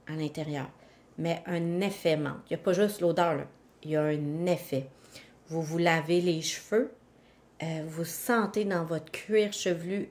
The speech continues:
l'effet menthe qui travaille. C'est tellement agréable. <laughs> Tellement agréable. Donc, le Black, euh, généralement, là, c'est pour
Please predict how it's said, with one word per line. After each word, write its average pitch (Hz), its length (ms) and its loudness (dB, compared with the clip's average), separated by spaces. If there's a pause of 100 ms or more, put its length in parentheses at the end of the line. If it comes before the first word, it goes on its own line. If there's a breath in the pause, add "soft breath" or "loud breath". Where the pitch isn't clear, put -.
(100)
l'effet 170 500 2
menthe 196 440 0
qui - 140 -4
travaille. 175 520 0 (420 soft breath)
C'est - 440 -2 (260)
tellement 165 400 -2
agréable. 160 520 -2 (280)
<laughs> - 320 -10
Tellement 180 320 10
agréable. 160 680 6 (560 loud breath)
Donc, 196 300 8
le 175 180 6
Black, 160 600 0 (720 soft breath)
euh, 151 680 2 (1400)
généralement, 247 760 10
là, 254 120 10
c'est 226 200 0
pour 202 260 -4